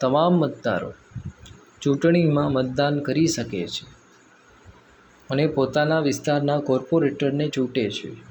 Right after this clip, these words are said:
વિવિધ વોર્ડમાંથી ચૂંટાયેલા સભ્યો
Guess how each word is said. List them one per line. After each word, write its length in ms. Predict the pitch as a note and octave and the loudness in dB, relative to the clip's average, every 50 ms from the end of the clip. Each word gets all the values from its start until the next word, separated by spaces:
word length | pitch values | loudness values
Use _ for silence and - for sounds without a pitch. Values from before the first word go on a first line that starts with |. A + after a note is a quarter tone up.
| - _ _ _ - - - - _ _ _ _ _ _ _ _ _ _ _ _ _ _ _ _ _ _ _ _ _ _ _ _ _ _ - - - - - - - - - - - - _ _ _ _ _ _ _ _ _ _ _ - - - - - - - | -20 _ _ _ -20 -20 -20 -20 _ _ _ _ _ _ _ _ _ _ _ _ _ _ _ _ _ _ _ _ _ _ _ _ _ _ -20 -20 -20 -20 -20 -20 -20 -20 -20 -20 -20 -20 _ _ _ _ _ _ _ _ _ _ _ -20 -20 -20 -20 -20 -10 -2
વિવિધ 340 | A#2+ C3+ D3+ F3+ G3+ F3 F#3 | 2 4 6 6 6 4 4
વોર્ડમાંથી 800 | F3+ D3 C#3 C#3+ D3+ D#3 E3+ E3 D#3 C#3+ C#3 - - C#3+ C#3 - | 4 4 4 4 4 4 4 2 2 0 0 -2 -6 -10 -10 -10
ચૂંટાયેલા 460 | C#3 C3+ - D3+ D3+ E3 E3 E3+ E3+ | -10 -2 0 2 2 4 2 2 0
સભ્યો 480 | E3 - - A#2+ A2+ A#2+ B2+ B2+ G#2+ | 0 -2 -4 -4 -4 -2 -2 -4 -4